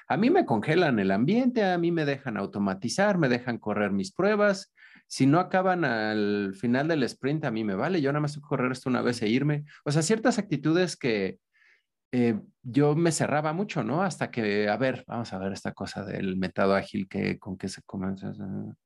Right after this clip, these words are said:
Oh, creo que he estado siendo una mala persona.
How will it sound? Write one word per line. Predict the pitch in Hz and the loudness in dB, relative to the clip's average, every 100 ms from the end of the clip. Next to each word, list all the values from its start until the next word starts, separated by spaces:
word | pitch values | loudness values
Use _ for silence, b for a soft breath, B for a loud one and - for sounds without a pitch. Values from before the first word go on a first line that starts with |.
| - B B B B - | -20 B B B B -8
Oh, | 110 104 107 117 123 131 131 139 135 131 127 123 117 110 107 98 | -2 2 2 4 4 4 4 4 4 4 6 6 4 2 0 -4
creo | 101 | -10
que | - 104 | -6 -6
he | |
estado | 95 - - 104 98 95 | -6 -14 -6 -4 -2 -4
siendo | 104 98 98 | -2 0 2
una | 95 | 2
mala | 95 95 95 | 2 0 -2
persona. | 98 - 98 95 | -6 -4 -4 -4